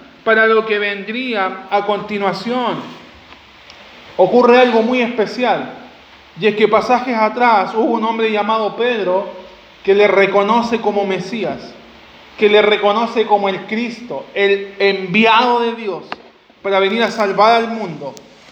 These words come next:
el enviado de Dios para venir, hermanos, a hacer la obra de Dios al mundo.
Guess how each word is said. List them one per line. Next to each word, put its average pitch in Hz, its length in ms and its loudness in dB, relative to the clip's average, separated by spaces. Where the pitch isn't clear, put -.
el 208 180 2
enviado 214 680 4
de 254 140 4
Dios 226 400 -4
para 190 500 2
venir, 214 460 -2
hermanos, 208 680 -6
a 190 180 6
hacer 226 360 0
la 202 200 4
obra 247 480 6
de 220 140 2
Dios 220 280 -4
al 202 140 -4
mundo. 180 480 -10